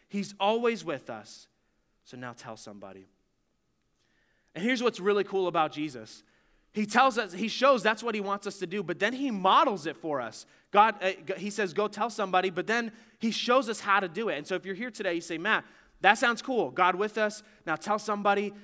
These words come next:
how do I do that? How do I live that out? What am I supposed to do next?" Jesus modeled it for us. This is the next thing he shows us.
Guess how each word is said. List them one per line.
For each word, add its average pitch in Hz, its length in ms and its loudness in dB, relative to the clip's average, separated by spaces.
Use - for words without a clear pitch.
how 202 220 4
do 214 100 4
I 208 80 6
do 208 200 -2
that? 208 120 0
How 196 160 2
do 214 80 0
I 214 80 0
live 208 200 -2
that 196 100 0
out? 196 120 4
What 196 140 2
am 220 80 -2
I 214 60 0
supposed 214 300 -6
to 190 40 -16
do 190 140 -8
next?" 202 260 -6
Jesus 202 360 -8
modeled 175 340 -6
it 139 80 -12
for 143 160 -6
us. 135 140 -8
This 185 160 -10
is 175 100 -18
the 156 100 -8
next 156 220 -8
thing 143 260 -10
he 180 120 -10
shows 170 300 -2
us. 135 220 -6